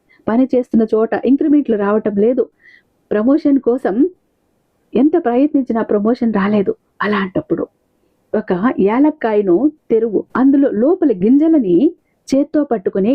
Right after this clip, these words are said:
ఇంటి బయట లేదా నీ ఇంటి ఆవరణలో లేదా కిటికీ దగ్గర ఉత్తరం ముఖం పెట్టి నిలబడు. ఇక్కడ ఒక్కసారి అంతా కూడా నీ కోరిక తీరింది అని చెప్పు. ఇక్కడ ఓం సాయిరాం అంటూ తలుచుకో. ఇక్కడ నీ కోరిక తీరిపోయింది అని మనసులో చెప్పుకొని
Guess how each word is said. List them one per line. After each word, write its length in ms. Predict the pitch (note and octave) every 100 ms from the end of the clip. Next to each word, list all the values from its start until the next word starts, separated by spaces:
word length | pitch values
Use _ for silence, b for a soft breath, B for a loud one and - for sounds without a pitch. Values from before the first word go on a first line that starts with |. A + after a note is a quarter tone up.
| -
ఇంటి 240 | C#4+ E4 C#4
బయట 260 | G3+ F#3+ -
లేదా 260 | A#3 C4+ G#3+ - _ b b b -
నీ 160 | C4 C4+
ఇంటి 220 | B3+ D4 -
ఆవరణలో 600 | G3 C#4 D#4+ D4+ B3+ G#3 F#3+
లేదా 220 | B3 G#3+ -
కిటికీ 340 | C4 D4 E4
దగ్గర 340 | C4 F#3+ G3 F3+ - b -
ఉత్తరం 420 | C#4 - F#4 F4+ C4
ముఖం 280 | A#3+ A#3+ A3+
పెట్టి 340 | G#3+ A#3+ - F3+ A3+ -
నిలబడు. 420 | G3 G3+ A3 A3+ C#4+ _ -
ఇక్కడ 240 | C4+ D#4+ B3 F3+ D4+ b b -
ఒక్కసారి 640 | C4 - F#4 E4+ D4 D#4+ E3+ A#3 E4
అంతా 260 | D#4+ F4 F4 D4+
కూడా 240 | C4 A#3 D4+ A#3+
నీ 80 | C4
కోరిక 300 | C#4+ D#4 D4+ - -
తీరింది 480 | D4 E4 D#4+ B3 -
అని 140 | G#3 G#3
చెప్పు. 220 | G3+ - A3
ఇక్కడ 180 | - G3+
ఓం 220 | G#3+ D4+ D#4+
సాయిరాం 440 | A3 G#3+ G3+ G3 -
అంటూ 240 | G3+ F#3 E3+ C4+ - _ _ -
తలుచుకో. 380 | G3 F#3+ - E4+ - -
ఇక్కడ 160 | - A#3+ G#3+
నీ 140 | D#4 D#4+
కోరిక 280 | D4+ E4+ E4 G3+ -
తీరిపోయింది 680 | C4+ D4+ D4+ C4 B3+ G#3 G#3
అని 200 | G3 A#3
మనసులో 460 | G3+ G#3 C4+ D4 D4
చెప్పుకొని 420 | G3+ F#3+ F#3+ F#3